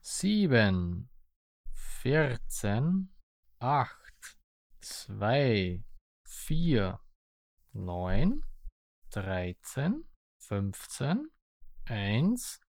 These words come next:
sechzehn, fünf, sechs, die zehn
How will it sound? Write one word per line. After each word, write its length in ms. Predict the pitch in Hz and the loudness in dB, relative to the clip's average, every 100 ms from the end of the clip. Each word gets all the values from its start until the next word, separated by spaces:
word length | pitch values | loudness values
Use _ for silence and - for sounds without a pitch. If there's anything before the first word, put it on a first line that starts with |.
| _ _ _ | _ _ _
sechzehn, 1200 | - - - 95 92 - - - - 113 175 220 - _ _ - | -14 -4 0 2 0 -4 -6 -6 -4 0 0 -2 -8 _ _ -10
fünf, 680 | 214 254 240 151 104 - - _ _ _ | -4 0 2 2 0 -4 -14 _ _ _
sechs, 720 | - - 180 - - - - _ _ _ - | -8 0 2 0 -4 -14 -14 _ _ _ -4
die 180 | 107 107 - | -2 -4 -6
zehn 640 | - 120 139 190 208 | -2 0 2 4 2